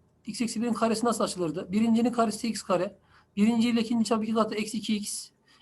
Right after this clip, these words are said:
İkincinin karesi bakın ne yaptı? Artı bir yaptı. Şunun yerine x kare eksi iki x artı bir yazacaksınız. Şurayı açarsanız, bunu da şurada açayım. İki çarpı x eksi bir açıyorum.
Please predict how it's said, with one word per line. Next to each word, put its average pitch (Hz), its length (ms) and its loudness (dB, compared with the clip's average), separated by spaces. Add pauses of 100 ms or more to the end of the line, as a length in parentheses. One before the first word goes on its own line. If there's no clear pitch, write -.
İkincinin 233 460 0
karesi 220 340 0
bakın 214 260 0
ne 220 40 4
yaptı? 247 460 0 (200)
Artı 185 320 0
bir 175 100 -6
yaptı. 143 240 -8 (380)
Şunun 262 280 2
yerine 240 560 6 (500)
x - 220 0
kare 165 460 -2 (840)
eksi 202 380 0
iki 262 260 0
x - 320 -8 (360)
artı 233 340 8
bir 233 100 0
yazacaksınız. 156 720 0 (220)
Şurayı 262 280 8
açarsanız, 247 600 4
bunu 233 100 2
da 233 40 2
şurada 233 200 0
açayım. 202 280 -2
İki - 160 -12
çarpı 226 260 2
x 226 160 -4
eksi 214 220 -4
bir 226 60 0
açıyorum. 202 500 -2